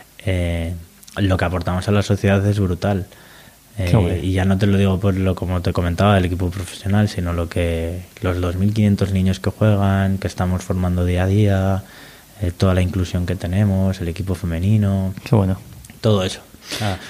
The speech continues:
Speaker 1: si por mí fuera, te diría incluso, me quitaba la C B y me quedaba con, con, con, con eso. O sea, porque al final lo, es un poco lo que os decía, a través del deporte profesional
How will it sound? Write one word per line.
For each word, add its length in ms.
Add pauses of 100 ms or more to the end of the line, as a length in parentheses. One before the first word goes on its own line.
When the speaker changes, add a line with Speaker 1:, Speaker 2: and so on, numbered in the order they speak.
(160)
Speaker 1:
si 160
por 300
mí 100
fuera, 500
te 120
diría 200
incluso, 360
me 120
quitaba 320
la 100
C 160
B 220
y 60
me 140
quedaba 320
con, 420
con, 200
con, 260
con 200
eso. 320
O 100
sea, 120
porque 260
al 60
final 380
lo, 160 (600)
es 100
un 100
poco 220
lo 120
que 80
os 60
decía, 340
a 60
través 280
del 240
deporte 360
profesional 640